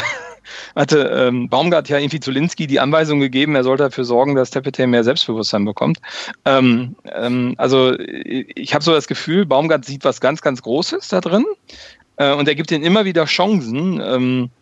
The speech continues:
ähm, und ich frage mich, wann diese, dieses Talent da mal explodiert, weil der ist ja extrem schnell, ne? Und extrem dribbelstark. Der verliert halt manchmal nur immer den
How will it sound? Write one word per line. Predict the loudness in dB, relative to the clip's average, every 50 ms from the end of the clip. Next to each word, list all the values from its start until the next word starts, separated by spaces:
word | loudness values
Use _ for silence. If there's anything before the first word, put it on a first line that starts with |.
| -20 -20 -20 _ _ _ _ _ _ _
ähm, | 0 2 2 2 2 0 0
und | 2 0
ich | 0 2
frage | 2 2 4 4 4
mich, | 4 2 2 2 2
wann | 0 2 2
diese, | 0 0 2 2 4 4 4 4 2 0 -2
dieses | -6 -8 -6 -4 -2 -2 -2 0
Talent | 2 2 4 4 2 2 2
da | 2 2
mal | 2 0 0 0
explodiert, | -2 -6 -8 -10 -10 -8 -4 0 0 0 0
weil | 2 0 0
der | 0 0 -2
ist | -2 0
ja | 0 0
extrem | 0 -2 -4 -4 -2 0 0 0
schnell, | 0 0 2 2 2 0
ne? | 0 -2 -2 -2
Und | -2 -4 -6 -8 _ -10 -10
extrem | -10 -10 -6 -4 0 0 2
dribbelstark. | 2 2 2 2 2 2 2 2 2 2 0 0
Der | -4 -6
verliert | -4 -2 -2 0 0
halt | 0 0 0
manchmal | 0 -2 -4 -2 0 0 0
nur | 0 0
immer | 0 0 0
den | 0 2 0 0 -2 -4 -6